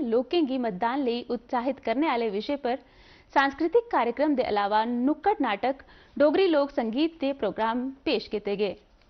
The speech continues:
Easter दा त्यौहार अज्ज पूरी दुनिया च मनाया जा'रदा ऐ। इस दिन गी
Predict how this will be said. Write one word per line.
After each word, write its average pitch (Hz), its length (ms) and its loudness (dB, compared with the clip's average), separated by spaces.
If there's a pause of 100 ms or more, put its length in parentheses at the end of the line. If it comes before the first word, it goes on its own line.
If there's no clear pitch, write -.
(2000)
Easter 392 240 2
दा 427 100 4
त्यौहार 415 340 4
अज्ज 285 240 2
पूरी 285 200 0
दुनिया 285 260 4
च 427 100 -4
मनाया 247 300 2
जा'रदा 233 400 4
ऐ। 294 100 4
इस 254 60 -2
दिन 285 240 2
गी 285 180 2